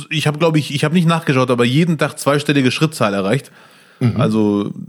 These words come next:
Speaker 1: zweistellig tausend, nicht zweistellig, einfach nur
Speaker 2: Also
Speaker 1: so. Und, ähm, deswegen sind meine besten und schlechtesten Erlebnisse sehr banal, für die Außenwelt, für mich persönlich sehr wichtig. Ich war kurz im Keller und ich habe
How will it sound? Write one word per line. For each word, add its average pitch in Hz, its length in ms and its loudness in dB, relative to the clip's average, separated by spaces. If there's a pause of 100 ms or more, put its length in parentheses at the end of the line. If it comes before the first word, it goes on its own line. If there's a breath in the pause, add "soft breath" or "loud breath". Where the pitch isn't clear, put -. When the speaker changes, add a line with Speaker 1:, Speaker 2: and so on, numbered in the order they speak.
Speaker 1:
zweistellig 117 420 0
tausend, 107 460 0
nicht 95 240 -10
zweistellig, 98 440 -6
einfach 95 180 -8
nur 98 80 0
Speaker 2:
Also 117 180 0
Speaker 1:
so. - 60 -6 (680 loud breath)
Und, 180 320 2
ähm, 156 480 2 (680 loud breath)
deswegen 175 300 2
sind 160 160 0
meine 151 440 2 (140)
besten 175 460 -2
und 151 100 0
schlechtesten 160 400 -4
Erlebnisse 147 480 0
sehr 143 220 0
banal, 139 600 -2 (280)
für - 300 -4
die 156 180 -2
Außenwelt, 160 540 0
für 151 100 0
mich 185 160 2
persönlich 160 440 0
sehr 139 160 0
wichtig. 170 340 -4 (200 loud breath)
Ich - 120 -6
war 156 100 0
kurz 226 300 -2
im 165 120 0
Keller 254 420 0 (220)
und 180 200 2
ich 143 180 -4
habe 185 500 2